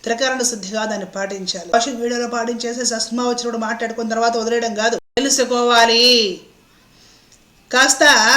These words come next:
ఆలోచనలు లోతుగా దూరం వరకు ఉండాలి. ఏదో ఈ పూట ఒక వీడియోనో సినిమా వచ్చిందని ఆలోచించి రేపు మర్చిపోవడం కాదు. చరిత్రను గుర్తుంచుకుంటేనే భవిష్యత్తు బాగుంటుంది.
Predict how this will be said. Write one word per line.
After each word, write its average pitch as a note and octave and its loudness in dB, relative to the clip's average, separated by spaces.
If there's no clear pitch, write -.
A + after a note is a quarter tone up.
ఆలోచనలు C#4+ 2
లోతుగా C#4+ 4
దూరం D4 6
వరకు C#4+ 0
ఉండాలి. C4+ 2
ఏదో C#4 -2
ఈ B3 -4
పూట D4+ 0
ఒక C#4 0
వీడియోనో D4 2
సినిమా C#4 -2
వచ్చిందని C4+ -2
ఆలోచించి B3+ -2
రేపు C#4 0
మర్చిపోవడం C4 -4
కాదు. B3 0
చరిత్రను B3 -4
గుర్తుంచుకుంటేనే A#3 -6
భవిష్యత్తు A3 -6
బాగుంటుంది. G3 -8